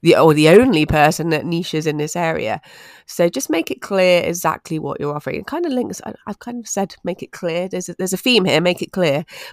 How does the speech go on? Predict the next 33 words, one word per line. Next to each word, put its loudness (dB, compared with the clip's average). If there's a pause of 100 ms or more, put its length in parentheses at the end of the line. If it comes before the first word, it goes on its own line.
but 2
you -4
can -6
kind -2
of -6
break -2
it -8
down 0
into -10
different -12
elements -8
of -10
your -6
offering. -10
So -8 (600)
this -10
is -6
really -2
product -4
or -10
service -6
specific. -8 (440)
What -4
is -4
the -6
real -2
range -8
of -12 (100)
services -8
and -16
prof-, -16 (140)
uh, -10 (300)
profits, -12